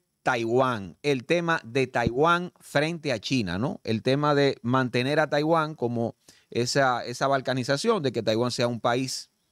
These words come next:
¿verdad? Re-, defendido por los Estados Unidos y es un satélite de ellos. Esa sería la razón por la cual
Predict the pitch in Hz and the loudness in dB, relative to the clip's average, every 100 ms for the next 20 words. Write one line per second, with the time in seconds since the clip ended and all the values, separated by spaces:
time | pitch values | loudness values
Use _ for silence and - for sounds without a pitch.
0 | _ _ _ _ 110 170 196 101 110 113 | _ _ _ _ -2 0 -2 -4 -2 0
1 | 107 107 110 110 107 127 117 104 101 107 | 0 -2 -2 -4 -2 0 0 0 -2 -2
2 | 113 139 151 - 226 196 151 143 135 131 | 0 2 2 -2 -2 2 2 0 -2 -2
3 | 104 104 101 101 90 64 50 - - - | -2 -4 -4 -4 -6 -6 -12 -16 -18 -20
4 | _ _ _ _ _ - - - _ _ | _ _ _ _ _ -20 -20 -20 _ _
5 | _ - 220 269 233 214 214 233 226 - | _ -2 0 0 -2 -2 0 2 0 -2
6 | _ _ - 151 165 151 151 - 240 180 | _ _ -6 0 0 0 -4 0 0 0
7 | 170 - _ _ _ - 135 139 131 175 | -4 -14 _ _ _ 0 2 2 2 2
8 | 175 151 | 2 0